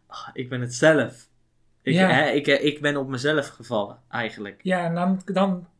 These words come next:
Speaker 2: komt het dus eigenlijk van dat die tijdsparadox gewoon steeds herhaalt daardoor.
Speaker 1: Ja.
Speaker 2: Gewoon van, dat wordt wel eens vaker in films zo gedaan, van wat, wat gebeurt er als je jezelf tegenkomt
Speaker 1: Mhm.
Speaker 2: van vroeger.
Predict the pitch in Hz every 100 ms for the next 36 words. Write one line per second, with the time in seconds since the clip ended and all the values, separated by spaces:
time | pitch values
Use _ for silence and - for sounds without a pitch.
0 | _ _ _ _ - 190 180 160 165 170
1 | 160 160 156 - 160 156 156 170 - _
2 | _ _ - 180 175 - 165 147 147 147
3 | 147 - - - _ _ _ _ _ -
4 | 160 151 180 170 165 139 143 170 165 143
5 | 135 135 120 117 117 147 147 151 147 147
6 | 147 _ _ _ _ _ _ _ _ _
7 | _ _ - 156 165 175 160 - 160 160
8 | 143 139 - 143 135 147 143 143 139 143
9 | 147 139 147 147 147 - 147 151 151 143
10 | 143 - 156 - 147 143 143 - _ _
11 | 151 139 160 151 - 151 147 143 143 143
12 | 139 - - 123 120 123 - _ _ _
13 | - 151 127 165 156 139 -